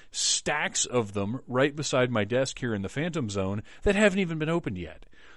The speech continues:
Uh, whi-, which I kinda like, knowing that I have G I Joes waiting to be opened. And, and they've been sitting there for at least a year, if not longer,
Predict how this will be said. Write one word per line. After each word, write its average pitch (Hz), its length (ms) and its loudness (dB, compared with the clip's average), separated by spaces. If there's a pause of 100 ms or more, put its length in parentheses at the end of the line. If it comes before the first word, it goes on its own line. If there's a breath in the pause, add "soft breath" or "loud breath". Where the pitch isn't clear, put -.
(280 loud breath)
Uh, 143 100 2
whi-, 165 240 6
which 185 200 2
I 165 80 4
kinda 202 220 0
like, 196 500 4
knowing 143 500 2
that 123 100 2
I 113 140 2
have 117 260 0
G 110 200 -2
I 104 100 2
Joes 104 360 0
waiting 98 400 -2
to 113 100 -6
be 98 180 -6
opened. 95 420 -4
And, 107 360 -4
and 107 120 -2
they've 107 160 0
been 117 120 -4
sitting 135 260 0
there 98 160 2
for 92 160 -8
at 90 100 -8
least 139 300 2
a 90 60 -8
year, 92 300 -8
if 92 120 -14
not 95 200 -8
longer, 107 520 0